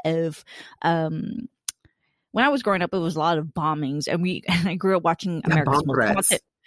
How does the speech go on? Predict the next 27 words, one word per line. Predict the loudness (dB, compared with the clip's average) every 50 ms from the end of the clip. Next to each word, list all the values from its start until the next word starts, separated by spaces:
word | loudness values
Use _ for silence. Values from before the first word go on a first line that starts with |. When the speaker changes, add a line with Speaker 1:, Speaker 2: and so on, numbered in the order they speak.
| -20 _ _
Speaker 1:
Yeah, | 0 0 2
bomb | 2 4 4 4 4 2
threats, | 0 0 0 0 0 -2 -6
cops. | -8 -6 -4 0 0 0 0 0 -4 -6 -8 -6 -4 -4
And | -4 -4
so | 0 0 2 2 4 4 4 2 2 0 -2
we | -2 0 2 2 2 0 -4
are, | 0 0 0 0 2 0
are | 0 0
the, | 0 -4 -8
the | -8 -2 0 0 2
millennials | 2 2 2 2 0 0 0 2 2 2 2 2 0 -2 -4
were | -2 0 2 2 2 2 2 2 2 2 2 0 -2 -6 _ _ _ _ _
raised | -12 -4 0 2 2 2 2 0 -4 -2
by | 0 0 2
the | 2 0 -2
boomers. | -2 0 0 0 2 2 0 0 -2 -4 -8 -10 -10 -10 -12 _ _ _ _ _ _ _ _ _ _ _ -4
Okay. | -4 -4 0 0 0 0 -2 -6 -16 -20 -20 -20 -16
So | _ -2 2 2 4 4 2 2 -2 -4
we | 0 0 2 2 2 2 0 0
were, | 0 2 2 2 4 4 2 2 0 -2 -4 _ _ _ _ _ _ _ _ _ _ _
<sighs> | -12 -12 -12 -14 -18 _ _
it's | -4 -2 0
a | 0
lot | 0 2 2 2 4 4
of | 2 0
anxiety | 0 0 0 0 0 2 2 2 4 2 2 0 -2